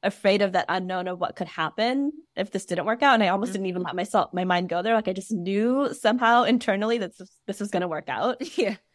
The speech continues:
Speaker 1: So just, like, putting that, like, that faith into this whole process and then sticking with it. I think it's, there's a, the thing I've learned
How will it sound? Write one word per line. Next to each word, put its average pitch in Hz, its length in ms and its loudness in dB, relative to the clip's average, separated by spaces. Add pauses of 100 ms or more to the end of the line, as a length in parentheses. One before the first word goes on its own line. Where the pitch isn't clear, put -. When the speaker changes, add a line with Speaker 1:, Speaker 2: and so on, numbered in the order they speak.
(180)
Speaker 1:
So - 260 2
just, - 160 -2
like, 220 220 -2
putting 214 260 2
that, 180 160 4
like, 185 300 -2 (500)
that 190 240 -2
faith 180 300 0
into 202 240 -2
this 170 240 -6
whole 170 160 -2
process - 760 -4 (500)
and 269 200 2
then 294 180 4
sticking 349 340 0
with 453 140 0
it. 392 60 2
I 247 80 6
think 311 180 0
it's, 466 160 -4 (160)
there's 247 180 4
a, - 80 -2 (520)
the 247 160 0
thing 247 240 0
I've 254 160 2
learned 208 500 2